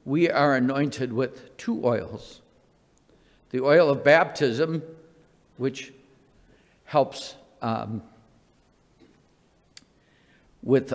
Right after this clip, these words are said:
a little exorcism, getting rid of the sinfulness of life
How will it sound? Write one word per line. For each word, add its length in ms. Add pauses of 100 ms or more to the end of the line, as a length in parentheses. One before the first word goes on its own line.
a 120
little 380
exorcism, 880
getting 420
rid 220
of 260 (360)
the 100
sinfulness 760
of 160
life 320